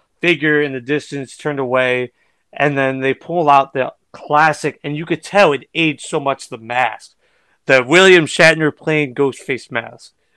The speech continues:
And then there was just, like, like, him screaming, him screaming. And then, like, when he finally escapes and gets the mask, one of my all-time fa-, uh, fucking scenes in cinema. I know this may, may, like, people would be like, "Why?"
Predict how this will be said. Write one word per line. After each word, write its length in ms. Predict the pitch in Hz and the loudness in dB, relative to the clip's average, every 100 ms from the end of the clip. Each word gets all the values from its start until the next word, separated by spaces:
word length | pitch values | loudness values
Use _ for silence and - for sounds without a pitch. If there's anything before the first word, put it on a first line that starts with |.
| _ | _
And 160 | - 131 | -8 -2
then 120 | 131 | -2
there 100 | 143 | 0
was 140 | 156 135 | -2 -2
just, 180 | 143 | -4
like, 260 | 147 139 120 _ _ _ _ _ _ _ _ _ _ | -2 -2 -4 _ _ _ _ _ _ _ _ _ _
like, 200 | - 123 | -6 -6
him 240 | - 190 180 | 0 0 0
screaming, 680 | - - 170 180 160 135 113 | -4 -6 2 4 4 0 -2
him 220 | 160 165 | -2 -2
screaming. 540 | - 160 165 143 131 | -6 -2 -2 0 -4
And 180 | 131 131 | -6 -6
then, 160 | 135 131 | -6 -4
like, 200 | 127 135 | -8 -8
when 160 | 135 | -10
he 160 | 123 160 | -4 -6
finally 580 | 160 143 151 151 151 127 _ - | -2 0 0 0 -2 -4 _ -12
escapes 680 | 127 - - 160 202 - - _ _ _ | -10 -8 -2 -2 -2 -14 -20 _ _ _
and 160 | 135 | -6
gets 220 | 123 160 - | -2 -4 -2
the 100 | 185 | -2
mask, 480 | 139 143 185 - _ _ _ | 2 2 2 -2 _ _ _
one 160 | 160 | -2
of 60 | 208 | 2
my 200 | 196 - - | 2 2 -2
all-time 560 | - 208 233 220 208 170 _ | 2 2 2 0 -2 -4 _
fa-, 120 | 180 | 2
uh, 100 | 160 | 2
fucking 380 | - 190 190 170 | 0 -6 -6 -10
scenes 340 | - 180 151 | -6 -4 -4
in 140 | 131 120 | -6 -10
cinema. 640 | - - 202 147 110 98 _ _ _ _ _ | -14 -2 -2 0 -4 -10 _ _ _ _ _
I 80 | 139 | -2
know 160 | 170 | 0
this 140 | 170 160 | 0 -4
may, 340 | 151 151 131 | -2 -2 -2
may, 240 | - 143 135 | -4 0 0
like, 160 | 131 | 0
people 160 | - 143 | -4 -6
would 80 | 127 | -4
be 80 | 127 | -4
like, 180 | 123 113 | -6 -8
"Why?" 460 | 123 127 98 - | -4 0 0 -4